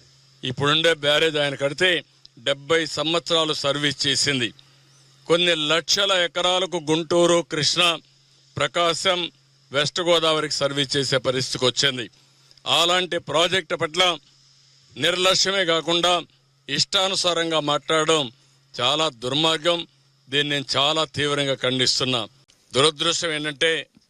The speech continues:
ఈరోజు రాష్ట్రంలో నేరస్తులు రాజకీయ ముసుగులో మాట్లాడుతున్నారు. ఆ ముసుగు తొలగిస్తా. ఒకవేళ మీరు ముసుగేసుకొని వచ్చినా నేరస్తుల్ని నేరస్తులుగానే పరిగణిస్తాం తప్ప నేరస్తులు ముసుగేసుకొని వస్తే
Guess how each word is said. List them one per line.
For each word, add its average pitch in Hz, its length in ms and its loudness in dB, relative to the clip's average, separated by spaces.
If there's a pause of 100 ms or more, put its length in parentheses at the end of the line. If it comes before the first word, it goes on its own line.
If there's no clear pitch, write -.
(160)
ఈరోజు 147 280 0
రాష్ట్రంలో 156 640 0 (560)
నేరస్తులు 170 800 0
రాజకీయ 160 560 0
ముసుగులో 165 640 0 (460)
మాట్లాడుతున్నారు. 127 800 -4 (880)
ఆ 123 120 -2
ముసుగు 127 420 -2
తొలగిస్తా. 120 680 0 (560)
ఒకవేళ 151 420 2
మీరు 170 220 0
ముసుగేసుకొని 165 680 0
వచ్చినా 165 420 0 (400)
నేరస్తుల్ని 170 760 0
నేరస్తులుగానే 175 800 0
పరిగణిస్తాం 165 640 -2
తప్ప 156 280 -2 (720)
నేరస్తులు 175 640 -2
ముసుగేసుకొని 170 640 0
వస్తే 175 400 -2